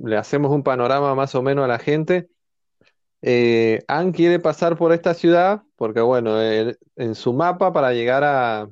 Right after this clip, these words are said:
el objetivo, digamos, de esta temporada es llegar al, al reino de Agua del Norte, para que Katara pueda aprender agua control, y él también, que tiene que dominar los cuatro elementos porque es el avatar y devolver el equilibrio al mundo, toda esa cosa.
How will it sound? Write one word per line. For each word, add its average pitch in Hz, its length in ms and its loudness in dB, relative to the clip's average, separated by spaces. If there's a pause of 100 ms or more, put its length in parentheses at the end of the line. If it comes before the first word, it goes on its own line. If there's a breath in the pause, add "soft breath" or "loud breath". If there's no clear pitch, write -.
(120)
el 117 160 -4
objetivo, 180 580 0
digamos, 156 400 2
de 135 120 2
esta 143 240 -2
temporada 147 600 2
es 147 80 -4
llegar 135 340 0
al, 120 380 -2 (140)
al 107 200 -6
reino 123 640 0 (240)
de 113 200 -2
Agua 135 320 2
del 127 140 0
Norte, 185 420 0 (600)
para 110 400 -2
que 104 260 -4
Katara 117 400 -2
pueda 123 180 2
aprender 127 340 0
agua 131 200 2
control, 165 440 2
y 135 40 -2
él 131 120 -4
también, 156 420 -2
que 104 420 -4
tiene 113 220 -4
que 113 100 -2
dominar 110 440 0
los 110 140 -2
cuatro 113 260 -2
elementos 120 360 0
porque 104 180 -2
es - 100 -16
el 107 120 0
avatar 131 420 0
y 104 200 -8
devolver 104 400 -4
el 107 60 -4
equilibrio 110 340 -2
al 131 80 0
mundo, 165 360 2
toda 131 180 0
esa 139 160 -4
cosa. 175 360 -4